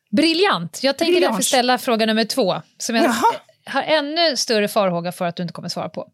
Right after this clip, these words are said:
Speaker 2: Mhm.
Speaker 1: Flickan som har fått i sig ättika.
Speaker 2: Ja.
Speaker 1: Mm.
Speaker 2: Eslöv.
Speaker 1: Jag kan svara på första delfrågan.
Speaker 2: Aha.
Speaker 1: Eh, för de, eh, det var någon som hade då läst att, eh,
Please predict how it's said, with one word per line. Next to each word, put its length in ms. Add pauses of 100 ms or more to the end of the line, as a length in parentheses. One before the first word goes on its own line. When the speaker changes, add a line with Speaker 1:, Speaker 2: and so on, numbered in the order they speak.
Speaker 2:
Mhm. 240 (1160)
Speaker 1:
Flickan 480
som 100
har 80
fått 160
i 80
sig 120
ättika. 500 (380)
Speaker 2:
Ja. 460 (760)
Speaker 1:
Mm. 200 (280)
Speaker 2:
Eslöv. 480
Speaker 1:
Jag 280
kan 120
svara 220
på 140
första 380
delfrågan. 880 (100)
Speaker 2:
Aha. 140 (120)
Speaker 1:
Eh, 600 (420)
för 140
de, 220
eh, 840
det 60
var 80
någon 180
som 80
hade 180
då 140
läst 480
att, 380
eh, 60